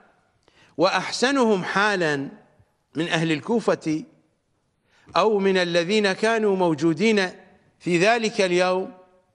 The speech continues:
من أهل الكوفة ومن غيرهم، "وأحسنهم حالا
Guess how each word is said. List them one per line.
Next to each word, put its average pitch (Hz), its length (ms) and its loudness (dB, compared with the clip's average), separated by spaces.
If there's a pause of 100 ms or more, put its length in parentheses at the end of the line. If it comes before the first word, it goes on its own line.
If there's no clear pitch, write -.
(960)
من 156 140 -2
أهل 175 220 0
الكوفة 190 480 0
ومن 175 320 0
غيرهم، 196 560 0 (320)
"وأحسنهم 185 760 0
حالا 247 540 0